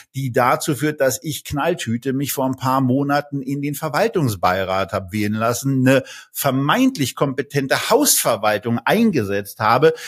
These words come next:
die obendrein in dem Wettbewerb auch die teuerste war und am kompetentesten wirkte. Und es stellte sich heraus, dass das eine kolossale Fehlentscheidung bei der Auswahl der Hausverwaltung war,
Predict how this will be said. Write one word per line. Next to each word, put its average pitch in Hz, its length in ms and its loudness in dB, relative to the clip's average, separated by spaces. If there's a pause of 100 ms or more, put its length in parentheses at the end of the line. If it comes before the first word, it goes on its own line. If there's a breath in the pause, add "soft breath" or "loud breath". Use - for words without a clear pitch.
(200 loud breath)
die 147 400 -2
obendrein 135 580 4
in 123 140 0
dem 117 200 2
Wettbewerb 135 520 2
auch 120 180 0
die 117 140 -6
teuerste 156 560 4
war 127 240 2
und 117 140 -4
am 113 120 -4
kompetentesten 131 920 0
wirkte. 120 320 2
Und - 420 2
es 120 140 0
stellte 185 280 -2
sich 165 180 -6
heraus, 156 440 4 (320 loud breath)
dass 131 300 0
das 226 240 2
eine 120 240 2
kolossale 110 640 2
Fehlentscheidung 117 960 -4
bei 107 160 0
der 117 80 2
Auswahl 123 400 0
der 120 160 0
Hausverwaltung 90 920 -2
war, 113 280 0